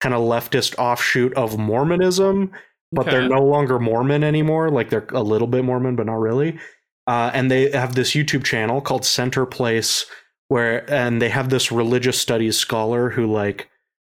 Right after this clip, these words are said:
Speaker 1: is just a member of the church there, and he comes in and gives these amazing lectures. Um, and there's so many of them online. So Center Place,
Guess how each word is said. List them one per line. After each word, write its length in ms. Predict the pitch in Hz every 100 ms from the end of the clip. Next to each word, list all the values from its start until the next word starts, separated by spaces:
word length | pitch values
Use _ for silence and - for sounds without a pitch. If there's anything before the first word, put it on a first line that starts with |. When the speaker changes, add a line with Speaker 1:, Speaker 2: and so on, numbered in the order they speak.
| _ _
Speaker 1:
is 180 | 123 -
just 300 | 123 113 120
a 40 |
member 340 | 113 110 113 113
of 120 | 104
the 80 | 110
church 380 | - 113 -
there, 220 | - 127 127
and 140 | 131 113
he 80 |
comes 300 | 110 120 113
in 160 | 113 110
and 140 | 107
gives 180 | 113 104
these 220 | 113 110 107
amazing 640 | 104 104 107 107 110 104
lectures. 680 | 107 107 - 123 127 127 - - - _ _
Um, 260 | 113 107 110
and 140 | 127 117
there's 180 | 110 -
so 280 | - 117
many 260 | 117 117 117
of 100 | 110
them 160 | 110 110
online. 480 | 113 107 104 101 101
So 160 | - 107
Center 440 | - 127 135 151
Place, 500 | 143 135 120 120